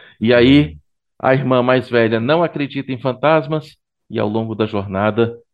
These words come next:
Speaker 1: eles vão ver o que que os fantasmas podem fazer pela irmã mais nova.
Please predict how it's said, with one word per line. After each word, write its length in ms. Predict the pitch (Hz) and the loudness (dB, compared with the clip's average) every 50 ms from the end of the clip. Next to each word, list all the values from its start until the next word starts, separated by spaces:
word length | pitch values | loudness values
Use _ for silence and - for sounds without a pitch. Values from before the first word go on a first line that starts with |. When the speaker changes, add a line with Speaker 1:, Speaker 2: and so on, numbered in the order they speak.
| _ - | _ -10
Speaker 1:
eles 260 | 95 98 104 104 98 | -8 -6 -6 -6 -4
vão 220 | 107 110 107 92 | -4 -4 -2 -2
ver 120 | 92 107 107 | -2 -2 -2
o 60 | 104 | -2
que 160 | - - 147 | -2 -4 -6
que 120 | 147 - | -6 -6
os 280 | 147 139 - 110 110 - | -10 -8 -6 -6 -6 -4
fantasmas 560 | - 117 107 - 104 104 104 107 107 107 - | -4 -4 -2 0 0 -2 0 -2 -4 -6 -6
podem 300 | - - 107 101 98 98 | -4 -4 -4 -2 -4 -4
fazer 420 | - - 101 92 87 92 95 92 - | -4 -4 -6 -4 -4 -4 -4 -4 -4
pela 200 | 92 92 98 95 | -6 -4 -4 -4
irmã 200 | 95 98 87 90 | -4 -4 -4 -4
mais 240 | 92 92 92 92 - | -4 -6 -6 -8 -6
nova. 300 | 85 85 - - - | -6 -6 -6 -6 -8